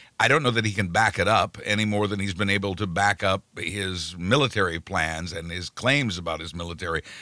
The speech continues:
The, the Ukrainian war has taught us that the Russian military is not as strong or together as we think it is. And if their nuclear program's anything like the rest of their army, uh, either way, Russia is screwed. Uh,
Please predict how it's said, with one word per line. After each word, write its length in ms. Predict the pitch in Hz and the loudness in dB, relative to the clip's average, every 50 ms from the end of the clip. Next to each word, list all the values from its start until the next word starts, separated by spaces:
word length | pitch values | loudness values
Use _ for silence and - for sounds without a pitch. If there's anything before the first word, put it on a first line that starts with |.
| - - - - | -16 -16 -10 -2
The, 200 | - 101 113 135 | 2 2 2 2
the 300 | 127 117 123 117 104 117 - | 2 0 0 0 -2 -4 -6
Ukrainian 520 | - 117 98 - 147 160 160 139 120 110 | -8 -6 0 2 2 2 2 2 -2 0
war 240 | 117 143 143 120 107 | 2 4 6 6 4
has 340 | 104 101 95 98 95 92 - | 4 2 0 0 0 -2 -4
taught 320 | - - - 151 165 151 | -2 2 4 6 6 6
us 240 | 101 95 92 87 - | 4 2 -2 -2 -4
that 340 | - 87 98 98 90 90 82 - - - - - - | -2 2 4 4 4 4 0 -4 -14 -20 -20 -10 -4
the 80 | - 104 | 0 4
Russian 260 | 135 170 - 143 117 | 4 4 4 4 2
military 400 | 127 175 175 - 113 107 92 98 | 0 0 0 0 2 2 4 4
is 120 | 101 87 | 2 4
not 220 | 98 110 131 147 123 | 4 4 4 4 4
as 80 | 98 | 2
strong 340 | - - - 127 127 131 123 | 2 2 4 4 4 4 4
or 60 | 101 | 2
together 500 | 87 95 92 87 117 123 117 113 104 110 | -2 -2 -2 0 2 2 4 4 2 2
as 440 | - - 101 98 95 92 78 - - _ _ _ - - - _ _ - | 2 0 0 0 0 -2 -4 -8 -12 _ _ _ -20 -20 -20 _ _ -10
we 220 | - 98 113 104 | -4 -2 -2 -2
think 320 | - - 147 170 160 123 | 0 2 2 2 2 2
it 100 | 113 - | -2 -4
is. 260 | 85 80 80 85 87 80 | -4 -4 -6 -4 -4 -2
And 140 | 107 98 | -2 0
if 120 | 107 107 - | -2 0 0
their 120 | 107 98 | 0 2
nuclear 460 | 104 113 147 170 143 135 110 92 87 | 4 4 4 4 2 0 -4 -4 -4
program's 500 | 82 101 98 92 92 92 104 110 110 104 | -2 0 2 2 2 0 -2 -2 0 0
anything 300 | 113 117 113 107 113 110 | 0 2 2 2 0 0
like 160 | 101 101 95 - | 0 -2 -2 -2
the 80 | 104 | 0
rest 280 | 98 117 143 135 - - | 2 4 4 4 2 0
of 60 | 92 | -2
their 160 | 87 85 82 | -2 -2 0
army, 400 | 90 87 87 87 87 92 101 110 - - - - - - _ _ - | 0 0 0 0 0 0 -2 -4 -6 -10 -20 -20 -20 -20 _ _ -8
uh, 280 | - 120 147 - - - - - | -6 -4 -2 0 0 -2 -2 -4
either 340 | - - 233 220 185 165 147 | -8 -4 -2 2 2 2 4
way, 380 | 131 147 160 156 127 113 113 117 | 6 6 6 8 8 6 6 4
Russia 420 | 113 113 131 143 123 - - 113 | 4 4 4 4 4 4 2 2
is 160 | 107 95 87 | 2 2 2
screwed. 500 | - - - - 139 139 110 90 85 85 | 0 -2 -2 -2 0 0 0 0 0 -2
Uh, 320 | 98 120 104 107 104 98 | -2 0 2 4 4 4